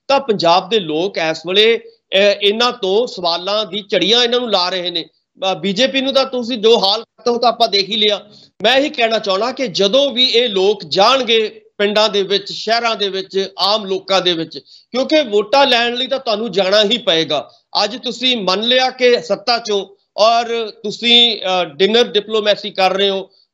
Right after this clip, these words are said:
ਅਹ, ਡਿ-, ਅਹ, ਕਦੇ lunch diplomacy ਕਰ ਰਹੇ ਹੋ, ਪਰ ਤੁਹਾਨੂੰ ਕਦੇ ਨਾ ਕਦੇ ਤਾਂ ਲੋਕਾਂ 'ਚ ਜਾਣਾ ਹੀ ਪਏਗਾ। ਔਰ ਉਦੋਂ ਜਦੋਂ ਵੱਡੇ ਸਵਾਲ ਤੁਹਾਡੇ ਤੋਂ ਪੁੱਛੇ ਜਾਣਗੇ,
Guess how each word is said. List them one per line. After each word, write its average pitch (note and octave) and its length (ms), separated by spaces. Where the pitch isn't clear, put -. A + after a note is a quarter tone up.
ਅਹ, F#3+ 440
ਡਿ-, G3+ 120
ਅਹ, F#3+ 160
ਕਦੇ G#3 200
lunch G#3+ 320
diplomacy F#3+ 640
ਕਰ F#3 180
ਰਹੇ F#3 180
ਹੋ, F3 180
ਪਰ C4+ 160
ਤੁਹਾਨੂੰ A#3+ 440
ਕਦੇ B3 240
ਨਾ C#4 140
ਕਦੇ B3+ 260
ਤਾਂ C4 160
ਲੋਕਾਂ G#3 340
'ਚ A3+ 80
ਜਾਣਾ F#3+ 420
ਹੀ A#3 140
ਪਏਗਾ। F#3+ 580
ਔਰ A#3 300
ਉਦੋਂ A#3 300
ਜਦੋਂ A3 320
ਵੱਡੇ F#3+ 340
ਸਵਾਲ F#3 400
ਤੁਹਾਡੇ F#3+ 300
ਤੋਂ F3+ 120
ਪੁੱਛੇ G3+ 340
ਜਾਣਗੇ, G3 440